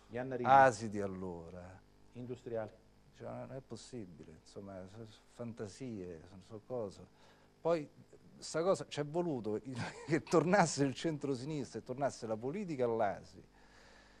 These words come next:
Speaker 2: per realizzare una cosa che era nella norma, che, insomma, eh, e che oggi si può,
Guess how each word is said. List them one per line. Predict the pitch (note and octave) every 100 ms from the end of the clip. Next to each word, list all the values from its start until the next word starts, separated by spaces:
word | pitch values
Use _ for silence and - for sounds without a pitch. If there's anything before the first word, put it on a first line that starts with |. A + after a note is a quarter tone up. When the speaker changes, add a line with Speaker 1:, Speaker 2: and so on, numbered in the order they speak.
| - - -
Speaker 2:
per | F#3
realizzare | F3+ F#3+ G3 E3 F#3
una | G3
cosa | C#3+ E3+ C3+ B2
che |
era | F3 C3
nella | A#2+ A#2
norma, | D3+ B2 F#2 F#2
che, | F#2
insomma, | F#2 - A#2+ F2+ -
eh, | D2 - - - - G#2 - -
e | A#2
che | - A2+
oggi | B2+ D3 A#2
si | G2+
può, | G2+ G#2+